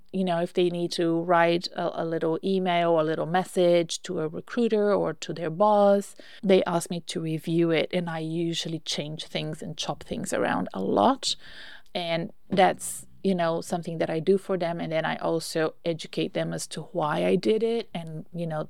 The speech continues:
that it usually has to do with storytelling techniques and going straight to the point and being very clear about what you're trying to communicate and what you're trying to achieve. So I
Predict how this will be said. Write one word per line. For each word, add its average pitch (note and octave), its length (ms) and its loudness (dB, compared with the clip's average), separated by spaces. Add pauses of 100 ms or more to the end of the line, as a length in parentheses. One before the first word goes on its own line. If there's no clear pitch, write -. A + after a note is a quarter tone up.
that F#3 240 -4
it F3+ 160 -2
usually F3+ 460 2
has D#3 260 -6
to - 100 -8
do D#3+ 200 -2
with D#3 180 -2
storytelling E3 720 -2
techniques F3 640 -2 (480)
and E3 400 -2 (200)
going E3 240 0
straight - 340 2
to - 80 -4
the D#3+ 100 2
point D#3+ 640 -4
and D#3 200 -6
being D3+ 240 -6
very D#3 360 -2
clear D#3+ 640 2 (440)
about E3+ 260 2
what - 140 -2
you're E3+ 120 0
trying D#3+ 340 -4
to - 100 -8
communicate E3 600 -6
and D#3 120 -4
what D#3+ 160 -2
you're E3 140 0
trying D#3 340 -4
to E3 160 -8
achieve. G#3+ 680 0 (140)
So D#3+ 640 2 (220)
I E3 360 2